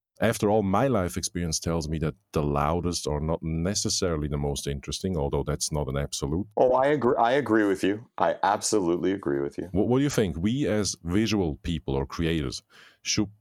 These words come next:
Speaker 1: we be more aware that we are maybe not influencers when it comes to how we approach social media? Where do we draw the line between a photographer and an influencer slash salesperson?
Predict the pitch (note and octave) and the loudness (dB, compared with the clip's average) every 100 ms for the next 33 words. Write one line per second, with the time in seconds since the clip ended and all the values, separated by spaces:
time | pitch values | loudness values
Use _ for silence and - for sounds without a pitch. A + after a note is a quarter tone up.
0 | _ G2+ A#2+ C3+ A#2 A2+ G2+ F2 F2+ G2 | _ 0 2 2 4 4 2 2 2 2
1 | G#2 F#2+ E2+ D#2+ F#2 F2 F2 F2+ E2 E2 | 0 0 0 2 0 2 0 0 -2 0
2 | E2+ G2+ - G#2 G#2 G#2 F#2+ G2+ - G2 | 0 0 0 -2 0 0 0 -2 -2 -2
3 | - E2 D#2+ - F#2 F2 - C#2+ E2 E2 | -2 -2 -2 -2 -2 -2 -2 -2 0 0
4 | E2+ - F2+ E2+ F2+ D#2+ - E2 F2 F#2+ | -2 0 -2 0 0 -2 -2 -2 0 0
5 | F#2+ D#2 F2 G#2 A2 G2+ - F2+ F2 D#2+ | -2 0 2 2 2 0 2 2 2 2
6 | D#2+ E2+ F2+ F#2 D#2+ - E2 F2 E2+ D2+ | 2 2 2 0 -2 -4 -4 -2 -2 -4
7 | D2+ - F2 E2 D#2+ - D#2+ D2+ - - | -6 0 0 2 -2 -2 -4 -4 -12 -20
8 | - E2 E2+ F2 G2+ - F2+ D#2+ D#2+ D#2+ | -4 -2 0 0 -2 -2 0 0 -2 -2
9 | - D#2+ D#2+ D2+ - - F#2 F2+ E2 - | -2 0 0 -2 -2 -2 0 0 -2 -6
10 | A1 B1 - | -8 -8 -10